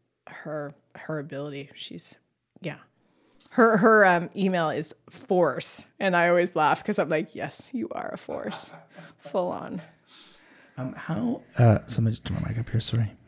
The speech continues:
Speaker 2: Um, working in the Stratford and Stra-, and Shaw Machine, we've talked about this
Speaker 1: Mm-hmm.
Speaker 2: before on the podcast about, uh, the sort of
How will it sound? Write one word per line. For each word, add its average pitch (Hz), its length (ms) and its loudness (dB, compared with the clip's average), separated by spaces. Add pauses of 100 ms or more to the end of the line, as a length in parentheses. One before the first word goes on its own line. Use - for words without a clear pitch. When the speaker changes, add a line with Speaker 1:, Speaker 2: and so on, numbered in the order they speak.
(440)
Speaker 2:
Um, 135 360 8 (1200)
working 180 240 6
in 214 80 8
the 185 40 8
Stratford 143 380 6
and 131 60 6
Stra-, - 160 2
and 117 260 6
Shaw 113 180 4
Machine, 123 380 4
we've 135 120 4
talked 107 240 -2
about 110 200 -2
this 156 120 0
Speaker 1:
Mm-hmm. 127 100 0
Speaker 2:
before 127 380 0
on 110 240 -4
the 104 140 -4
podcast 113 520 -4
about, 110 440 0
uh, 101 300 2 (180)
the 120 160 0
sort 113 220 4
of 110 140 -2